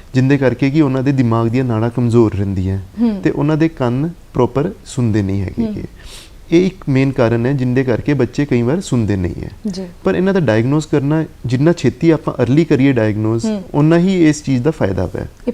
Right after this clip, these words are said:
Speaker 2: person to person differentiate ਕਰ
Speaker 1: differentiate ਕਰ
Speaker 2: ਜੀ।
Speaker 1: ਸਕਦਾ।
Speaker 2: ਸੋ ਜ਼ਰੂਰੀ ਹੈ ਕਿ ਡਾਇਗਨੋਸ ਪਹਿਲੇ ਡਾਕਟਰ ਤੋਂ ਜਾ ਕੇ
Speaker 1: ਕਰਵਾ
Speaker 2: ਕਰਵਾਇਆ
Speaker 1: ਕੇ
Speaker 2: ਜਾਏ।
Speaker 1: ਕੀਤਾ ਜਾਵੇ।
Speaker 2: ਜੀ। ਡਾਕਟਰ ਸਾਹਿਬ, ਅਸੀਂ ਆਪਣੇ ਸਵਾਲ ਤੇ ਆਉਂਦੇ ਹਾਂ ਕਿ ਗਲੇ ਦੇ ਨਾਲ ਰਿਲੇਟਿਡ ਹੋਰ ਕਿਹੜੀਆਂ-ਕਿਹੜੀਆਂ ਇਨਫੈਕਸ਼ਨਸ ਹੈ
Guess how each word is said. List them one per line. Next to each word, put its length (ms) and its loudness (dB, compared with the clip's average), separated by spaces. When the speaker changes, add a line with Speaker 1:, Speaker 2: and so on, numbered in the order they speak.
Speaker 2:
person 240 -2
to 100 -4
person 300 -6
differentiate 540 -6
ਕਰ 140 -8
Speaker 1:
differentiate 600 0
ਕਰ 100 -12
Speaker 2:
ਜੀ। 60 -6
Speaker 1:
ਸਕਦਾ। 300 -10
Speaker 2:
ਸੋ 80 0
ਜ਼ਰੂਰੀ 460 4
ਹੈ 60 0
ਕਿ 120 -4
ਡਾਇਗਨੋਸ 520 -2
ਪਹਿਲੇ 260 -2
ਡਾਕਟਰ 360 -4
ਤੋਂ 300 -6
ਜਾ 160 -4
ਕੇ 160 -12
Speaker 1:
ਕਰਵਾ 120 2
Speaker 2:
ਕਰਵਾਇਆ 220 0
Speaker 1:
ਕੇ 60 -12
Speaker 2:
ਜਾਏ। 80 -14
Speaker 1:
ਕੀਤਾ 200 -10
ਜਾਵੇ। 380 -16
Speaker 2:
ਜੀ। 160 -6
ਡਾਕਟਰ 200 -6
ਸਾਹਿਬ, 220 -4
ਅਸੀਂ 160 -4
ਆਪਣੇ 180 -2
ਸਵਾਲ 340 -6
ਤੇ 120 -8
ਆਉਂਦੇ 180 -8
ਹਾਂ 80 -6
ਕਿ 140 -4
ਗਲੇ 340 0
ਦੇ 100 0
ਨਾਲ 200 -2
ਰਿਲੇਟਿਡ 420 -4
ਹੋਰ 220 -2
ਕਿਹੜੀਆਂ-ਕਿਹੜੀਆਂ 520 -4
ਇਨਫੈਕਸ਼ਨਸ 560 -6
ਹੈ 140 -6